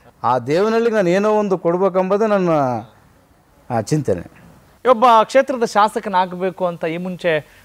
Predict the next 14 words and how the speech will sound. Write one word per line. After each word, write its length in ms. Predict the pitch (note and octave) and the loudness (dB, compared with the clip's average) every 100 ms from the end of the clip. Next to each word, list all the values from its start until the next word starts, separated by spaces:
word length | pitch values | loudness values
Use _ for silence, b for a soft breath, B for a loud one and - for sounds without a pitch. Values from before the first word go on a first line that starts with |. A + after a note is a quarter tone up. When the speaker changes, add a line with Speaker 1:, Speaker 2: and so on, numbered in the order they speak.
| _ | _
Speaker 2:
ಆ, 300 | D3 C#3 C3+ | 0 2 0
ಸ್ಕೂಲ್ 360 | C3+ - G#3+ G3+ | -2 0 2 4
ಡೇಸಲ್ಲಿ 360 | F#3+ E3+ E3+ | 4 4 0
ಕನಸು 280 | D#3+ E3 E3+ | 0 -2 0
ಕಂಡಿದ್ದು 300 | F3+ E3 C#3+ | -2 -2 -2
ಇದೆಯಾ 200 | D3 E3+ | 0 0
ತಾವು? 280 | D3+ C3+ E3 | 0 -4 -6
Speaker 1:
ಸ್ಕೂಲ್ 260 | - C3 C3 | 0 0 2
ಡೇಸಲ್ಲಿ 760 | C#3+ B2 C3+ C#3 C#3 C3+ C3 | 0 0 0 2 4 4 2
ಕನಸು 300 | B2+ B2+ B2 | 0 -4 -2
ಕಂಡಿದ್ದು 360 | C#3 C3 B2+ C3 | -2 -2 -2 -6
ಸುಮಾರು 400 | A#2+ B2 C#3 C3+ | -4 0 0 0
ಇದೆ. 220 | B2 B2 | 0 -2
Speaker 2:
ಹಾ. 520 | B2+ _ C3+ C3 A#2 | -4 _ -20 -20 -20